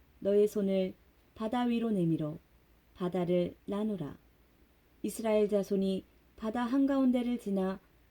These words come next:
마른 땅 위로 가리라. 보라, 나 곧 내가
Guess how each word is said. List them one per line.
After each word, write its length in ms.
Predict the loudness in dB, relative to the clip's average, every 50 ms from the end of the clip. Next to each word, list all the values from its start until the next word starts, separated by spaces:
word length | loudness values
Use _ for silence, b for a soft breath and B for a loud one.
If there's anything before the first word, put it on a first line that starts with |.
| _ -6
마른 340 | -2 -2 0 2 2 2 2
땅 320 | 0 -4 -4 -4 -4 -4 -2
위로 320 | -2 -2 -2 -4 -6 -8
가리라. 480 | -10 -8 -6 -6 -6 -6 -8 -10 -12 -14 -20 _ _ _ _ _ _ _ _ _ _ _ _ _ -20 _ -6
보라, 360 | -4 -2 0 0 -2 -4 -8 _ _ _ _ _ _ _ -8
나 380 | -6 -4 -2 -2 -2 -4 -6 -12 _ _ -10
곧 260 | -4 -2 -2 -2 -4 -4
내가 460 | -4 -2 0 0 0 -2 -4 -6 -8